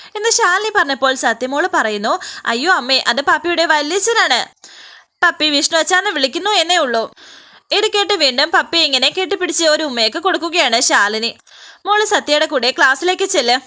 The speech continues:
എന്ന് പറഞ്ഞ ശാലിനി സ-, ഏ, പപ്പി മോളെ സത്യയോടൊപ്പം പറഞ്ഞു വിടുന്നു. "വാ പപ്പി" എന്ന് പറഞ്ഞ്, ഏ, സത്യമോൾ തന്നെ പപ്പിയുടെ കൈയും പിടിച്ചു പോകുന്നു. ആ കാഴ്ച കണ്ട് സന്തോഷത്തോടെ നിൽക്കുകയാണ് ശാലിനി. എന്നിട്ട് പപ്പി പറഞ്ഞ കാര്യങ്ങളൊക്കെ ഇപ്പോൾ ശാലിനി വളരെ സങ്കടത്തോടെ ഓർത്ത് നിൽക്കുന്നു.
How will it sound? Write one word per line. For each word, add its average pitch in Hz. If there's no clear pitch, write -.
എന്ന് 427
പറഞ്ഞ 415
ശാലിനി 254
സ-, 339
ഏ, 247
പപ്പി 262
മോളെ 302
സത്യയോടൊപ്പം 403
പറഞ്ഞു 254
വിടുന്നു. 214
"വാ 403
പപ്പി" 294
എന്ന് 277
പറഞ്ഞ്, 254
ഏ, 277
സത്യമോൾ 294
തന്നെ 392
പപ്പിയുടെ 302
കൈയും 311
പിടിച്ചു 330
പോകുന്നു. 208
ആ 403
കാഴ്ച 285
കണ്ട് 247
സന്തോഷത്തോടെ 370
നിൽക്കുകയാണ് 285
ശാലിനി. 214
എന്നിട്ട് 403
പപ്പി 349
പറഞ്ഞ 381
കാര്യങ്ങളൊക്കെ 254
ഇപ്പോൾ 233
ശാലിനി 269
വളരെ 269
സങ്കടത്തോടെ 403
ഓർത്ത് 262
നിൽക്കുന്നു. 208